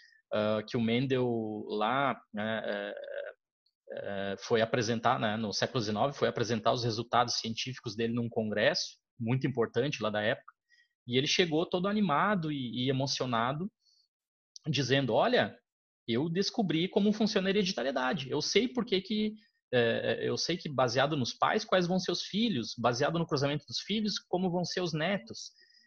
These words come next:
E começou a falar lá da primeira lei dele, da segunda lei dele, e tinha muita matemática, e conta daqui, e azão azinho ali, e essa coisa toda, né? Ah, e o pessoal foi esvaziando a assembleia, foi saindo, foi,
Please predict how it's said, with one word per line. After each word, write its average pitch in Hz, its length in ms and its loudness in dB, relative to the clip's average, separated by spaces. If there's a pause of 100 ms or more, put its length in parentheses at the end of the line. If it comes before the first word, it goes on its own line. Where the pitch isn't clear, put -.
(120)
E 139 60 -4
começou 208 340 2
a 214 40 -10
falar 277 260 2
lá 214 220 2
da 143 320 2
primeira 156 260 2
lei 147 180 2
dele, 143 300 0
da 123 80 -2
segunda 127 300 -2
lei 123 180 0
dele, 135 300 0
e 117 40 -6
tinha 135 220 -4
muita 135 240 0
matemática, 117 680 -2
e 123 120 0
conta 131 240 -4
daqui, 180 580 -2
e 135 80 0
azão 120 340 2
azinho 117 300 -2
ali, 185 320 0
e 165 60 2
essa 151 180 0
coisa 123 300 -2
toda, 170 360 0
né? 123 160 -2 (600)
Ah, 113 400 6
e 123 100 2
o 127 80 0
pessoal 135 320 4
foi 151 140 0
esvaziando 156 720 6
a 156 100 4
assembleia, 143 640 2
foi 113 160 0
saindo, 127 540 -2
foi, 139 320 -2